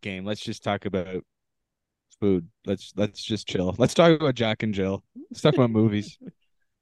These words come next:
Speaker 2: I w-, I would like it if they got to be on, like, a boat trip with, like, Tony or, like, you can put Coach in there. Like, or, yeah,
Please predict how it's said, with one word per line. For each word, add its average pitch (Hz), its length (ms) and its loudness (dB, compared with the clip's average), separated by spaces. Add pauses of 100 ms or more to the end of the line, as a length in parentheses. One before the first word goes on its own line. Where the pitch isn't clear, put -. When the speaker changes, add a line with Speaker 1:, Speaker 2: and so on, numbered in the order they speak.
(540)
Speaker 2:
I 165 60 -2
w-, 180 220 -2
I 156 100 0
would 208 220 0
like 190 260 -2
it 156 100 -4
if 139 120 -4
they 120 580 -2 (360)
got 123 340 0
to 135 80 -4
be 120 240 2
on, 113 200 2
like, 110 140 -2
a 117 60 0
boat 107 300 0
trip - 320 -2
with, 107 220 -2
like, 101 200 -2
Tony 98 540 0
or, 98 240 0
like, 98 240 -2
you 107 80 -6
can - 100 -10
put - 200 -4
Coach 101 400 -4
in 101 180 -2
there. 92 320 -6 (320)
Like, 117 260 -4 (240)
or, 165 200 2
yeah, 131 400 4